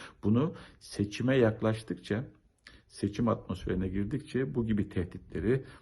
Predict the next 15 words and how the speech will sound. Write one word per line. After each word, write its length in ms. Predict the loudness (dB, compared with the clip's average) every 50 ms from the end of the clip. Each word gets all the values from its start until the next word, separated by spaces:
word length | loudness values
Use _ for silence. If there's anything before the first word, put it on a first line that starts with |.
| _ 0
bu 100 | 2 4
gibi 220 | 4 4 4 2
aba 300 | 2 2 2 2 2 2
altından 340 | 0 0 0 0 0 0 0
sopa 340 | -2 -4 -6 -4 -2 -2 0
göstermeleri 840 | 0 0 -2 -2 -2 -2 -2 0 0 -2 -2 0 0 0 0 -2
biz 180 | -6 -8 -10 -14 -8 -4 -2
daha 180 | 0 0 0
fazla 360 | 0 0 0 -2 0 0 -2
yaşayacağız. 640 | -2 -2 -2 -4 -6 -8 -6 -6 -6 -8 -8 -10 -16 -20 -20 -20 -20 -12 _ -6
Daha 200 | -2 -2 -2 0
fazla 340 | 2 0 0 2 0 0
insan 420 | 0 0 -2 -4 -4 -6 -6 -6 -6
tehdit 360 | -8 -8 -8 -8 -8 -8 -6
edilecek, 580 | -6 -4 -4 -6 -6 -6 -6 -6 -6 -6 -8